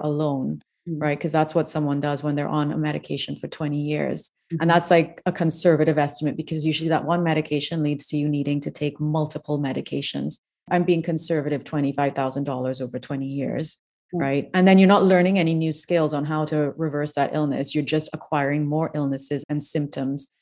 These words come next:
Speaker 2: Mm.
Speaker 1: as you get older, and your quality of life begins to generate. Whereas you invest into something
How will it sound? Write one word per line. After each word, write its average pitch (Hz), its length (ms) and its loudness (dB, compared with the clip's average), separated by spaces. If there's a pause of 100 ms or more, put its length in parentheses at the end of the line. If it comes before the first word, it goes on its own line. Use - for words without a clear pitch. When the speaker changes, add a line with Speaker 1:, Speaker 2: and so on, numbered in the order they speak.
(180)
Speaker 2:
Mm. 170 80 0
Speaker 1:
as 151 120 0
you 151 60 0
get 151 240 2
older, 156 300 2
and 139 160 0
your 147 100 -2
quality 151 520 -2
of 143 100 -4
life 135 280 -4
begins 135 320 -4
to 131 120 -8
generate. 143 560 0 (280)
Whereas 156 360 4
you 160 80 2
invest 165 500 0
into 156 300 -2
something 147 580 -2